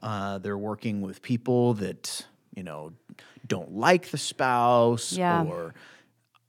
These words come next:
Speaker 1: man, so many complicating factors.
Speaker 2: Yeah.
Speaker 1: And so we don't wanna make it sound, like, easy. We've, we've been blessed to have good relationships on both sides, and we're super thankful for that. But we just recognize that there are major challenges here. And so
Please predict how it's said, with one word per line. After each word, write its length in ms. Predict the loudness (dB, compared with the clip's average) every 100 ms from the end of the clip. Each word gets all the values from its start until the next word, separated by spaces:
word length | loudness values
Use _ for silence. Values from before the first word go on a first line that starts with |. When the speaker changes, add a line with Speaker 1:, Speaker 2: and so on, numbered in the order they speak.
| _
Speaker 1:
man, 240 | -2 0 0
so 500 | -4 -2 0 4 6
many 240 | 8 6 6
complicating 580 | 2 0 -2 -2 -2
factors. 580 | -2 -6 -6 -12 -14 -14 -2
Speaker 2:
Yeah. 200 | 2 2
Speaker 1:
And 120 | 2
so 380 | -2 -2 0 0
we 100 | 0
don't 120 | 0
wanna 140 | 0 2
make 180 | 2
it 100 | -2
sound, 380 | -4 0 2 0
like, 260 | -2 -6 -6
easy. 460 | -2 0 2 2 0
We've, 280 | -2 -4 -2
we've 140 | -4
been 160 | -2 -2
blessed 260 | -2 -4
to 60 | -4
have 160 | -8 -2
good 200 | -2 0
relationships 680 | 0 2 0 -2 -4 -4
on 120 | -10 -6
both 200 | -6 -4
sides, 360 | -4 -2 -4
and 80 | -8
we're 60 | -10
super 260 | -10 -10
thankful 380 | -8 -8 -8 -10
for 260 | -10 -6 -4
that. 240 | -4 -6
But 80 | -6
we 160 | -6 -4
just 240 | -4 -4
recognize 640 | -6 -6 -8 -10 -12 -14 -12
that 180 | -12 -14 -20 -20 _ _
there 220 | -6 -4
are 140 | -4 -4
major 460 | -4 -2 -2 -4
challenges 560 | -6 -8 -8 -8 -10 -10
here. 380 | -8 -8 -10 -10
And 160 | -8 -6
so 360 | -4 -4 -4